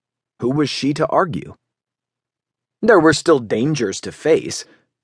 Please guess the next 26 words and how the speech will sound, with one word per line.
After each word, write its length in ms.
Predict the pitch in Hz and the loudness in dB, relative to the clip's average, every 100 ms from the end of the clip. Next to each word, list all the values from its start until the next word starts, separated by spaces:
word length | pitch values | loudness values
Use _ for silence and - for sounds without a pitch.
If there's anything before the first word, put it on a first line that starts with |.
| - | 4
of 320 | 175 151 107 | 4 4 0
which 320 | 110 104 - | -2 -2 -4
just 340 | 147 160 - - | 2 2 2 0
getting 260 | 151 143 | 4 4
out 220 | 123 151 | 4 4
of 100 | 160 | 4
New 140 | 120 131 | 2 2
Orleans 460 | 151 196 110 101 | 6 4 2 -2
had 100 | 139 | -2
been 140 | 120 104 | -2 -4
the 60 | 90 | -4
first. 500 | - 214 - - - _ _ _ _ _ _ | -2 -2 -2 -12 -16 _ _ _ _ _ _
But 160 | 160 151 | 2 2
she 200 | - 147 | -2 0
had 280 | 156 190 | 2 0
an 180 | 214 135 | 0 -2
adventurous 600 | 107 98 147 196 - 185 | -4 -4 -2 -2 -2 -2
spirit, 540 | - - 127 - - - _ _ _ - | -4 -6 -6 -6 -16 -20 _ _ _ -6
and 160 | 123 | 0
going 320 | 151 165 196 156 | 4 4 4 6
west 340 | 151 147 - | 4 2 -8
thrilled 640 | - - 180 214 190 143 | -16 -12 -4 2 2 2
her 180 | 110 127 | 0 -2
to 120 | 120 147 | 0 -2
no 300 | 139 147 139 | 0 0 -2
end. 340 | 101 - - | -4 -10 -18